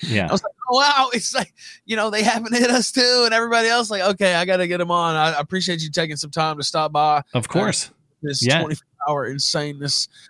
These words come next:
Speaker 2: Uh,
Speaker 1: Yeah.
Speaker 2: and I, I wish you the best. Stay safe this weekend.
Speaker 1: Yeah.
Speaker 2: Enjoy yourself.
Speaker 1: Thanks for having me, and, and Godspeed with the, uh, final six or so that you're facing.
Speaker 2: Yeah, I'm
Speaker 1: Appreciate
Speaker 2: getting
Speaker 1: it.
Speaker 2: up to that home stretch, man. Godspeed yourself. Have a good
Speaker 1: All right.
Speaker 2: weekend.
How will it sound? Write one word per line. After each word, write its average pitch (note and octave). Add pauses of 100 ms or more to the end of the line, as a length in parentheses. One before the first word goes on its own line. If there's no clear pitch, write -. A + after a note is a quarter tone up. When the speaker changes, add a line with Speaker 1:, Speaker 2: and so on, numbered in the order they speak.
(160)
Speaker 2:
Uh, A2
Speaker 1:
Yeah. B2 (100)
Speaker 2:
and B2
I, G2 (240)
I C3
wish C#3
you D3
the C#3
best. C#3
Stay D3
safe C#3+
this C#3
weekend. C3+
Speaker 1:
Yeah. B2 (100)
Speaker 2:
Enjoy B2
yourself. C3 (340)
Speaker 1:
Thanks B2
for B2
having B2
me, A#2+
and, G#2
and G#2
Godspeed G#2+
with F#2+
the, E2+
uh, D#2+
final F#2
six -
or D#2+
so D2
that D2
you're D#2
facing. - (280)
Speaker 2:
Yeah, F#3+
I'm G3
Speaker 1:
Appreciate F#3
Speaker 2:
getting F#3+
Speaker 1:
it. F#3+
Speaker 2:
up F3+
to -
that E3+
home E3+
stretch, D#3
man. D3
Godspeed D3+
yourself. C#3
Have C3+
a -
good D3
Speaker 1:
All C#3
right. G2
Speaker 2:
weekend. A2